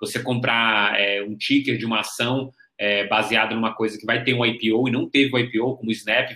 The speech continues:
aconteceu isso, o Snapchat ia fazer o I P O e simplesmente, é, as, as pessoas começaram a comprar, é, um ticker Snap dentro, é, da bolsa da Nasdaq, que, que era outra empresa, não tinha nada a ver, simplesmente porque achava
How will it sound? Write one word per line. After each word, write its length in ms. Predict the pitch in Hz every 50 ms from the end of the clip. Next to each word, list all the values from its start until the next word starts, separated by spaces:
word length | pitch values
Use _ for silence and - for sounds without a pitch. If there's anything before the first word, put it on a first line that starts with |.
| - - -
aconteceu 500 | 107 - 110 107 - 101 - - 107 98
isso, 300 | 104 123 123 - - 127 _ _ _ _ _ _ -
o 340 | 107 104 101 101 101 101
Snapchat 680 | 101 95 95 - - 104 - - 113 107 104 - - 117
ia 80 | 113 -
fazer 220 | 120 113 107 110
o 60 | 110
I 100 | 104 104
P 140 | - 110 107
O 280 | 110 131 151 170 165 - - _ _ -
e 60 | 117 113
simplesmente, 880 | - 127 123 131 127 120 123 127 123 123 127 139 131 123 120 113 113 110
é, 260 | 110 107 107 104 107 107
as, 160 | 104 104 - - _ _ -
as 420 | 101 101 98 95 95 95 92 -
pessoas 360 | - 107 104 - - 110 110
começaram 380 | - 120 113 113 - - 120 117
a 60 | 117
comprar, 540 | - 127 127 127 123 113 107 110 123 123 - - - - _ -
é, 160 | - 104 104
um 140 | 107 113 110
ticker 420 | 110 - - 135 143 139 - - 113 120 123
Snap 420 | 117 107 - 110 107 117 131 127 - 131 110
dentro, 560 | - 123 139 160 - - - 123 110 - - _ _ _ -
é, 180 | 107 104 104
da 160 | 104 104 104
bolsa 720 | 104 - 107 104 104 107 - - 113 107 104 101 101 98 98
da 120 | - 101 101
Nasdaq, 500 | 101 101 104 113 127 127 139 143 131 -
que, 220 | 143 139 135 -
que 120 | - - 131
era 120 | 131 135
outra 180 | 147 160 160 196
empresa, 360 | 185 - 139 127 123 117 110
não 80 | 104 104
tinha 160 | - 127 123
nada 160 | 131 - 156
a 60 | 135
ver, 160 | 120 117 127
simplesmente 540 | 123 - 135 131 - 160 135 127 131 131 -
porque 180 | - 143 - 160
achava 440 | 156 - - 127 120 127 139 139